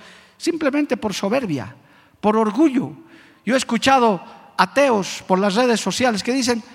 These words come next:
"Soy orgulloso de ser ateo". <laughs> Hermano, son orgullosos de eso. Su orgullo, su vanagloria, su autosuficiencia no les permite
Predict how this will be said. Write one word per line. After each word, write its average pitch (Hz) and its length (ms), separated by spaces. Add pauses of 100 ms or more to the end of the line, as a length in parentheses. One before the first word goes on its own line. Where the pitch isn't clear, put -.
(200)
"Soy 320 200
orgulloso 320 500
de 233 120
ser 240 160
ateo". 208 380 (240)
<laughs> - 720
Hermano, 165 460
son 208 200
orgullosos 196 520
de 175 120
eso. 180 180
Su - 160
orgullo, 160 480 (380)
su - 200
vanagloria, 180 640
su 180 140
autosuficiencia 175 1120 (360)
no 190 340
les 185 220
permite 151 880